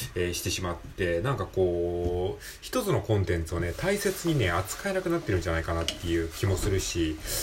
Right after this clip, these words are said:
あとね、その、映画で言うとね、もう二時間の映画がね、マジで見らんなくなったっていう感じなんですよね。なんかね、映画がもう見れなくなっ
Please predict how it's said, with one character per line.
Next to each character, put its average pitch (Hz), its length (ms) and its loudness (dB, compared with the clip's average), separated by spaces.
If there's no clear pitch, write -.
あ 104 100 0
と 95 100 2
ね、 87 140 0
そ - 140 -4
の、 82 360 -2
映 165 340 4
画 170 140 4
で 160 80 6
言 156 120 6
う - 40 0
と 151 100 -2
ね、 95 200 2
も 87 120 0
う 87 40 2
二 104 160 4
時 196 160 -2
間 160 220 2
の 92 120 2
映 87 100 2
画 87 140 0
が 85 100 2
ね、 85 220 -2
マ 160 120 0
ジ 170 140 -6
で 127 80 4
見 92 140 2
ら 107 120 2
ん 117 60 2
な 90 100 0
く 87 80 -6
な 82 100 -2
っ - 20 -4
た 82 80 -2
っ - 20 -10
て - 60 -4
い 87 60 4
う 87 100 2
感 98 240 2
じ 87 80 -2
な 95 120 4
ん 85 40 0
で 80 60 -4
す - 20 -6
よ 80 80 -4
ね。 82 180 -2
な 165 140 6
ん 156 60 2
か 104 120 0
ね、 78 160 -2
映 180 240 6
画 180 120 6
が 170 120 2
も 147 120 4
う - 40 2
見 92 160 4
れ 160 100 4
な 185 100 0
く 110 80 0
な 90 100 2
っ - 20 -2